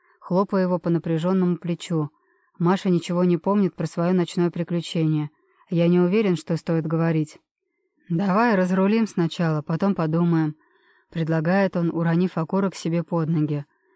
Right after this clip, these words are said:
Вдавливает его в горячий асфальт и идет за руль. Я сажусь рядом. Кондиционер приятно обдувает лицо,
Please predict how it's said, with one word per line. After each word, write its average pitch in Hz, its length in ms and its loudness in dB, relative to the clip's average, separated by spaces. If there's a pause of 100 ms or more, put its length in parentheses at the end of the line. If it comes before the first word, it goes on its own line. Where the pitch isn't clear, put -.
(180)
Вдавливает 175 640 0
его 165 160 0
в 160 60 -4
горячий 165 380 -2
асфальт 185 440 -2
и 165 140 0
идет 165 180 -2
за 165 180 0
руль. 147 240 -2 (520)
Я 165 240 0
сажусь 180 420 -2
рядом. 156 420 0 (440)
Кондиционер 170 640 0
приятно 175 420 0
обдувает 160 520 0
лицо, 180 500 -4